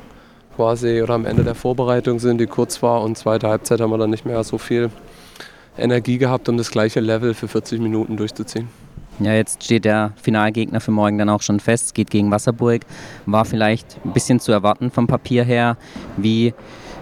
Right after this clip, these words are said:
Speaker 2: schätzt du da die Chancen ein und wird der Halbfinalfluch beziehungsweise der Finalfluch für, im Pokal dann für Keltern jetzt morgen gebrochen?
Speaker 1: Ähm, ja,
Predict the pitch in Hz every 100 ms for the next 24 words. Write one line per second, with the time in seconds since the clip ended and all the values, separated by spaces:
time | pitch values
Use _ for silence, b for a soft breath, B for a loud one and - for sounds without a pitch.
0 | - - 139 127 - 113 117 123 120 -
1 | 113 120 135 107 131 123 117 104 113 -
2 | 120 - 110 110 110 123 117 117 113 -
3 | 120 123 123 - 117 113 110 107 98 104
4 | - 101 98 101 - 107 - 117 104 104
5 | 104 107 101 98 101 98 98 101 - -
6 | 95 95 98 - 92 95 92 - 92 110
7 | 95 - B B B B B B - -
8 | 127 131 135 135 127 123 120 147